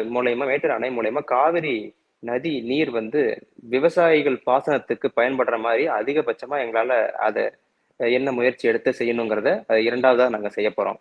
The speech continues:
அடுத்தது பாத்தீங்கன்னா, நம்ம வீ-, நம்ம வீரபாண்டி எண்ணெய், அதாவது என்னுடைய தொ-, சட்டமன்ற தொகுதிக்குள்ள உட்பட்டு வரக்கூடிய அந்த ஏரியாவுல, அ,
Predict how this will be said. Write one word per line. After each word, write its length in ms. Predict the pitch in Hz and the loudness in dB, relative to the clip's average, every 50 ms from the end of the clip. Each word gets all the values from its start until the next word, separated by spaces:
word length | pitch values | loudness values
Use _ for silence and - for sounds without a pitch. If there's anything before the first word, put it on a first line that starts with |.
| _ _ | _ _
அடுத்தது 380 | _ 120 147 - - 185 165 156 | _ 2 2 4 4 2 2 4
பாத்தீங்கன்னா, 420 | 139 127 - 123 117 117 147 165 | 2 2 2 2 0 0 0 0
நம்ம 420 | 156 131 120 117 110 107 101 104 101 | 0 2 2 4 4 4 4 4 2
வீ-, 400 | - - - 117 131 131 127 117 | 0 -2 -6 -6 -2 -2 0 0
நம்ம 220 | 117 120 135 135 | 0 2 0 2
வீரபாண்டி 540 | 113 131 147 175 175 156 160 160 151 143 131 | 4 6 6 6 6 6 4 2 2 2 2
எண்ணெய், 260 | 113 107 113 117 113 | 2 2 0 0 2
அதாவது 220 | 110 120 135 139 120 | 4 4 4 4 2
என்னுடைய 440 | 117 131 143 156 151 151 143 135 - | 0 0 0 2 2 2 2 2 0
தொ-, 300 | - 139 143 135 131 131 - | 2 2 2 2 2 -2 -6
சட்டமன்ற 520 | _ - 131 123 160 151 151 143 135 139 123 | _ -6 -2 -2 0 -2 0 0 2 2 2
தொகுதிக்குள்ள 500 | - 127 127 131 123 113 - 127 127 135 | 2 -2 -2 -2 -4 -4 -6 0 2 2
உட்பட்டு 440 | 127 120 120 - - 135 120 131 | 2 2 -2 -2 -4 -2 0 2
வரக்கூடிய 580 | 123 120 117 117 - - 117 113 113 113 107 107 | 2 2 0 0 -4 -4 -4 -2 0 2 2 2
அந்த 200 | 107 117 117 123 | 0 -2 -2 -2
ஏரியாவுல, 380 | 120 123 123 127 120 110 120 156 196 - _ _ _ _ _ 123 | -2 -2 0 0 -2 -2 -2 -4 -6 -6 _ _ _ _ _ -6
அ, 80 | 117 | -6